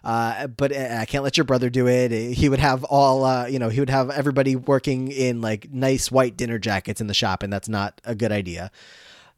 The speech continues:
And he's like, "I'm not, like, anti-military. I just don't get where you're coming from with this plan. Like, I don't understand." And Finn says, "Well, hi-, my dad was a war hero, and I have an obligation to him to be a good man and to make something of myself and to help people like he did."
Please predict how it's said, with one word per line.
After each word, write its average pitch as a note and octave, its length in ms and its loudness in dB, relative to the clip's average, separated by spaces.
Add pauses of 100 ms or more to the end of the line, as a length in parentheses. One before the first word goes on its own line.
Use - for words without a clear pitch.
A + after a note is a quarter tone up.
(440)
And C#3+ 80 0
he's C#3+ 120 2
like, D3 120 6
"I'm C#3+ 100 2
not, D#3 220 2
like, C3 180 -2
anti-military. C3+ 880 2
I G#2+ 60 0
just A2 200 -4
don't A#2 200 0
get B2+ 160 -4
where A#2 100 0
you're G#2 240 -6
coming D3 200 -2
from G2+ 180 -6
with G2 100 -8
this - 140 -6
plan. G2+ 560 -4
Like, G#2 160 -6
I A#2 60 -4
don't A#2 140 -4
understand." G#2 540 -2
And G#2 160 -12
Finn B2 200 -2
says, B2 200 -2
"Well, A2+ 140 -4
hi-, B2+ 280 -4
my B2 140 -4
dad C#3+ 220 0
was C3 100 -2
a B2 60 -2
war A#2 220 -4
hero, F2 420 -8
and F#2 100 -10
I F#2+ 60 -8
have A2+ 180 -6
an A2+ 80 -6
obligation B2+ 560 2
to D3 100 0
him B2+ 160 0
to B2+ 160 -4
be A#2+ 80 2
a A2+ 60 0
good G2+ 160 -4
man G#2+ 320 -4
and E2+ 160 -12
to G#2+ 60 -10
make A2+ 200 -8
something G2 300 -12
of F2+ 100 -14
myself F#2 460 -10 (340)
and A2+ 120 -14
to A#2 80 -6
help C#3 240 0
people B2 240 -4
like A#2 160 -4
he A#3 160 0
did." F#2+ 300 -4